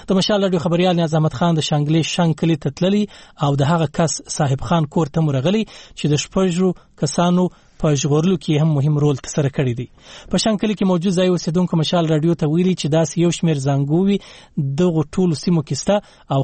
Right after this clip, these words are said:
خلک یې د سړکونو او پلونو د نشتوالي له وجې د تګ راتګ لپاره استعمالوي.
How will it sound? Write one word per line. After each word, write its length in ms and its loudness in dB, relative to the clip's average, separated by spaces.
خلک 320 0
یې 80 0
د 120 -4
سړکونو 460 0
او 80 2
پلونو 340 2
د 200 0
نشتوالي 400 0
له 100 2
وجې 180 -2
د 160 0
تګ 280 0
راتګ 300 -2
لپاره 300 -2
استعمالوي. 500 0